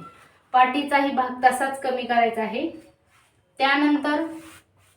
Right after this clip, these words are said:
आता ही जी आहे ती आपली कटोरी, अगदी तुम्ही पंच्याहत्तर सेंटीमीटरमध्ये सुद्धा ब्लाऊज कट करू शकता. आता इथे मी कटोरी कट करणार आहे या साईडला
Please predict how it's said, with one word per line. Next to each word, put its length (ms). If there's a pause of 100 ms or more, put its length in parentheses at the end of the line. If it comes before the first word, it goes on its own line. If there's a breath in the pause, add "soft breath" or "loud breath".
(1160)
आता 240
ही 280
जी 80
आहे 260
ती 60
आपली 280
कटोरी, 580
अगदी 360
तुम्ही 280
पंच्याहत्तर 680
सेंटीमीटरमध्ये 1040
सुद्धा 400
ब्लाऊज 340
कट 160
करू 300
शकता. 380 (600 loud breath)
आता 180
इथे 320
मी 160
कटोरी 440
कट 200
करणार 420
आहे 300 (540)
या 200
साईडला 560